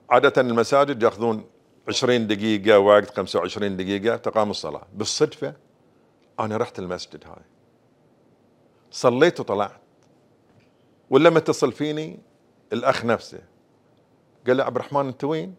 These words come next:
قلت له: "أنا طالع من المسجد." "بالمبارك." قال: "لا، ما قبلوني بالترشيح." بسرعة، لأن ما باقي على الإقفال إلا تقريبا نص ساعة، جيت البيت بسرعة،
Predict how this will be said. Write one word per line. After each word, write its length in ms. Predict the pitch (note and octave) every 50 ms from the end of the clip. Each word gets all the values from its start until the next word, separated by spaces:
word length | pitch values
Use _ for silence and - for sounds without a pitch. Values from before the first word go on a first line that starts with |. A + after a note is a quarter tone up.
| _ _
قلت 120 | _ -
له: 100 | - A2+
"أنا 80 | B2 A2+
طالع 220 | - C3 C3+ B2+
من 60 | A2+ A2
المسجد." 420 | G#2+ A#2 A#2 - - - G#2 - _ _ _ _ _ _ _ _ _ _ _ _ _ _ _ _ _ _ _ _ _ -
"بالمبارك." 580 | A#2+ C3 C#3 C3+ C3+ D#3 D#3 C#3+ A#2 G#2 F#2+ - - - _ - - A2+ G#2+ C#3
قال: 160 | C3+ C3+ C#3
"لا، 180 | D#3+ D3+ - - _ _ _ _ _ _ _ _ _ _ _ -
ما 140 | C3 D3+ E3+
قبلوني 520 | - D3+ C#3+ D3 D3 D3+ C#3+ B2 G2 E2 D2+ - _ _ _ _ _ _ _ _ _ _ _ _ _ _ _ _ _ _ _ _ _ _ -
بالترشيح." 500 | A2 G2 - C3+ A#2 - - G#2+ F2 - - _ _ _ _ _ _ _ _ _ _ _ _ _ _ _ _ _ _ -
بسرعة، 800 | A#2+ A#2 G#2 - - G3+ G3 F#3+ - F3+ G3+ A3 A3+ A#3 A3+ B3 - - _ _ _ _ _ _ _ -
لأن 280 | B2+ C3 D3 D3+ D#3
ما 200 | D3+ D#3+ G3 G#3
باقي 400 | F#3+ E3+ F#3 F#3 F3 D3+ D#3 D3
على 440 | C#3 D3+ E3 E3+ E3 D3+ C3 A#2 C3
الإقفال 580 | C#3+ D#3+ D3+ - - - F#3+ G#3 A3 A#3 A#3+ G#3+
إلا 180 | F3 E3 D#3+
تقريبا 360 | D3+ F3+ D3+ F3+ G#3 G#3+ G#3+ G3+
نص 220 | F#3+ F3 - -
ساعة، 280 | C#3+ B2 F#2+ E2 D#2+ - - _ _ _ _ _ _ _ _ _ _ _ _ _ _ _ _ _ _ _ _ _ _ _ _ _ - - -
جيت 280 | D3 E3 E3+ D#3 -
البيت 320 | C#3+ C3 A#2+ C3+ B2+ - A#2+
بسرعة، 500 | G2 - - D3 C#3 - C#3+ D3+ D#3